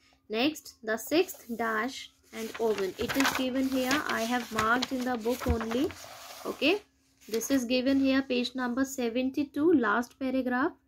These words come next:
"The sixth was not straight enough, so she said he was like a green stick that had been laid to dry over a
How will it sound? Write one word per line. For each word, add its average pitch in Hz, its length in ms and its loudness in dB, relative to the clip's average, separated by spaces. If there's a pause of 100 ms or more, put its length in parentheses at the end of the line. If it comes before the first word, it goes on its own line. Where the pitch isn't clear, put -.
(560)
"The 240 140 -2
sixth 370 380 4
was 254 360 0
not 233 300 -4
straight 240 460 -2
enough, 262 400 0
so 277 260 0
she 269 380 0
said 233 640 -4 (140)
he 233 120 -4 (100)
was 208 120 -6 (120)
like 196 280 -4
a 208 80 -8 (120)
green 233 340 0
stick 208 400 -8
that 233 300 -6
had 185 200 -10
been 202 220 -6
laid 226 260 -2 (480)
to 220 140 -2 (140)
dry 220 360 -2 (140)
over 202 260 -4 (160)
a 277 80 0